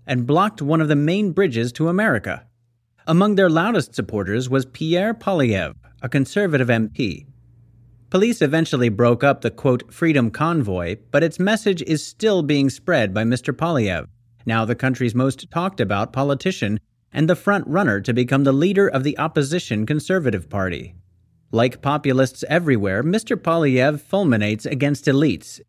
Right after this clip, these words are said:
in his case, the sort of people who hobnob at Davos, the central bank governor whom he holds partly responsible for inflation. Quote, "gatekeepers who make housing unaffordable," and, of course, Prime Minister Justin Trudeau,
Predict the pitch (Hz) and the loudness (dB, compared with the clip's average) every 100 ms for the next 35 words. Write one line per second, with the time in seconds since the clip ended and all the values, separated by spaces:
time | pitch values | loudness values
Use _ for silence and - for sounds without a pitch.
0 | _ - 120 151 151 - 113 147 - 123 | _ -2 2 4 2 0 -2 -2 -4 -2
1 | 139 135 123 160 156 143 156 147 - 185 | 0 0 0 -4 -2 0 0 -2 0 0
2 | 123 113 110 120 139 135 165 160 107 73 | 0 0 0 0 -4 -4 0 0 0 -4
3 | - - _ _ 113 139 127 127 135 139 | -12 -20 _ _ -4 -2 0 0 2 0
4 | 127 156 147 107 110 - - 160 147 175 | 2 0 2 -2 -4 -8 -4 -2 0 -2
5 | 143 190 190 - - 226 113 147 143 - | 0 0 0 -2 -6 -4 -2 0 0 -2
6 | 202 185 120 113 107 131 127 127 196 - | -4 -2 -2 -2 -2 -2 -2 0 0 0
7 | 90 - - _ _ _ _ _ 135 131 | -6 -12 -16 _ _ _ _ _ 2 2
8 | - - 120 147 180 - 156 156 156 220 | -2 -16 0 0 0 0 0 2 -2 -2
9 | - 135 127 127 113 135 165 143 143 139 | -4 0 2 2 0 0 0 2 0 2
10 | 135 120 196 160 113 123 - _ 170 196 | 2 2 2 4 2 -2 -6 _ 0 0
11 | 196 180 - - 202 110 104 - - - | 0 -4 -6 0 2 2 -2 -12 -12 -4
12 | 156 170 165 156 156 - 160 123 143 - | 0 2 2 0 0 -2 -2 2 0 0
13 | 147 139 - 131 120 90 - | -2 0 2 2 2 0 -6